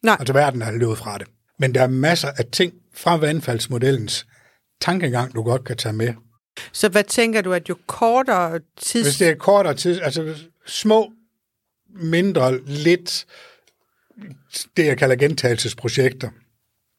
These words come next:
Speaker 2: altså noget, hvor man har gjort noget, der mindede meget om tidligere, og man egentlig også siger, det skal næsten være det samme igen. Der, der kan vandfaldsmodellen stadigvæk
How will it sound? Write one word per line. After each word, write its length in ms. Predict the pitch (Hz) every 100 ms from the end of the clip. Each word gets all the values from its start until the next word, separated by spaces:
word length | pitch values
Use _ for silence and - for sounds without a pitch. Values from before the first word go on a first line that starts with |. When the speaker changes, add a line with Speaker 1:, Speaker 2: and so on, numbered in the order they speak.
| - -
Speaker 2:
altså 160 | -
noget, 300 | 120 143 127 - - -
hvor 80 | 123
man 100 | 117
har 80 |
gjort 280 | 120 151 123
noget, 180 | 135 127
der 60 | 120
mindede 380 | 123 147 147 120
meget 260 | 123 123
om 180 | 120 127
tidligere, 540 | - 139 135 113 107 98 - -
og 140 | - 127
man 140 | 123
egentlig 240 | 135 131 127
også 140 | 120
siger, 120 | 135
det 220 | 123 131 123 - -
skal 280 | - 151
næsten 340 | 135 143 - 123
være 140 | 117
det 100 | 113
samme 300 | - 127 131
igen. 300 | 107 110 120 - - _ -
Der, 80 | 208
der 240 | - 208
kan 160 | 202 170
vandfaldsmodellen 760 | 170 196 151 139 156 156 160
stadigvæk 340 | 120 185 160